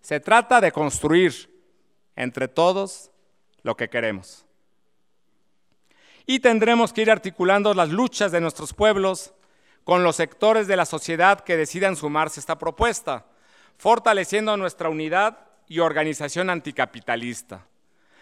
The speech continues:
Porque, lo tenemos claro, después del tres de junio del año dos mil dieciocho,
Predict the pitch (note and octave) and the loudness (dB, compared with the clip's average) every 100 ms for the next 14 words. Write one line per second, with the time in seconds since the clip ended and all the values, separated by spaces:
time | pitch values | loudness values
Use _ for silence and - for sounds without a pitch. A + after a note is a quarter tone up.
0 | _ - F#3 A3+ A3+ A#3+ C4+ B3+ _ _ | _ 4 8 8 6 0 0 -2 _ _
1 | - D#3+ D3+ E3+ A3+ A#3 - E3+ D#3+ D3 | -6 -4 0 0 2 0 2 4 6 4
2 | B2 - _ _ _ - F3+ - B3 B3+ | -2 -12 _ _ _ -2 -2 4 4 6
3 | A3+ G#3+ A#3+ A3 G3+ G#3 A#3+ A3 F#3+ F#3 | 4 2 2 2 0 2 2 4 4 2
4 | G#3 G3 E3 F#3 F3 D3+ F#3 A3 A3 G#3+ | 2 -2 -4 -6 -6 -4 0 -2 -2 -8
5 | G#3+ | -8